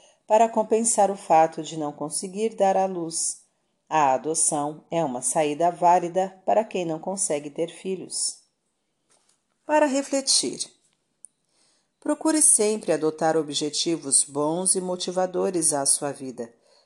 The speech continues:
de modo a torná-la mais prazerosa. Saiba que Deus é justo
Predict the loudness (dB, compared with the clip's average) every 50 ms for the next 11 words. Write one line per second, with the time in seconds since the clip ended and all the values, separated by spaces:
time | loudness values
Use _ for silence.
0 | _ _ -8 -6 -4 -2 0 2 2 2 2 0 -4 -4 -4 -8 -8 -6 -4 -2
1 | 0 0 0 0 -4 -4 -4 -4 -2 -2 0 0 0 0 0 -2 -2 -2 -2 -2
2 | -4 -4 -4 -2 0 0 0 0 -4 _ _ _ _ _ _ _ _ _ _ 0
3 | 2 4 4 4 2 0 -2 -4 -6 -4 -2 0 0 0 0 0 -2 -2 -2 -2
4 | -2 0 0 -2 -4 -6 -10